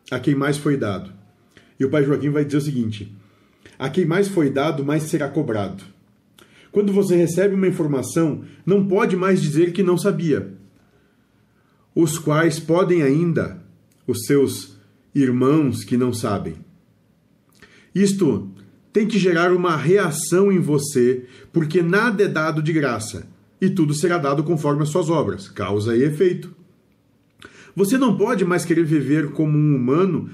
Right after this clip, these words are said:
sabendo que é um espírito. Para que se preocupar sobre os esmaltes das unhas,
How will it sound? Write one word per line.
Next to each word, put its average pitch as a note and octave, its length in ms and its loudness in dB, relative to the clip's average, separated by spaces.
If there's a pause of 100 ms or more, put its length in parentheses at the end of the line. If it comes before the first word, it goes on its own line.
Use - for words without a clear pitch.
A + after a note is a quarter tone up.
sabendo E3 420 0
que E3+ 100 -2
é D#3+ 40 2
um F3+ 80 2
espírito. G3 600 -4 (680)
Para F#3+ 280 2
que G3+ 500 0
se F#3 160 -2
preocupar E3 520 0
sobre D3+ 260 -2
os C#3+ 120 0
esmaltes D#3 640 -2
das D#3 240 0
unhas, D#3 500 -2